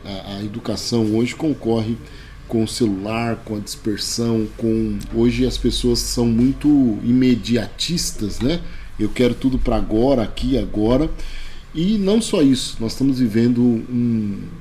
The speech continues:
um tempo em que os jovens estão desinteressados em estudar. É, eu, eu vejo uma grande problemática, e é isso que nós vamos conversar aqui hoje um pouco, essa questão desses, dessas redes sociais em que eles,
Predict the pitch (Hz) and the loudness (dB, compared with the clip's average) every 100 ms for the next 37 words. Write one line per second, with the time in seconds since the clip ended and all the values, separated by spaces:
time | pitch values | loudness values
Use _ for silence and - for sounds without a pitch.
0 | - 170 180 - 143 175 135 123 127 113 | -8 -2 0 2 2 4 2 2 2 2
1 | 90 120 147 127 101 104 123 120 107 117 | 2 0 2 0 -2 -4 0 0 0 0
2 | 113 107 98 117 117 113 107 113 107 - | 2 0 0 -2 -4 -2 -2 -2 -2 -6
3 | - - - - 104 113 131 131 117 - | -10 -8 -8 -8 -4 -2 2 2 0 -6
4 | - - - - 107 107 107 104 117 113 | -16 -18 -16 -4 0 2 2 0 0 2
5 | 107 120 117 101 131 123 123 113 110 104 | 2 2 2 4 2 4 2 2 -2 -4
6 | 98 131 139 127 123 104 101 113 135 - | 0 2 2 0 0 0 0 0 -2 -2
7 | 117 110 117 143 - 135 123 110 117 117 | 0 4 4 2 -2 0 0 2 0 0
8 | - 110 101 - 113 - 113 107 101 - | -2 0 -2 -4 -6 -4 -2 0 -2 0
9 | 147 147 - - - - - - 117 123 | 2 2 -2 -8 -10 -10 -10 -8 -4 0
10 | 127 - 143 151 151 104 107 - 113 113 | 0 0 2 2 2 0 -4 -10 -8 -2
11 | 120 - 113 101 117 113 - 113 98 - | -2 -2 -4 -4 -4 -4 -2 -2 -2 -6
12 | - - 151 160 - 131 - - 113 147 | -6 2 4 4 2 -2 -2 -2 2 4
13 | 113 117 113 117 120 113 120 117 113 - | 4 2 0 0 0 4 4 2 0 -2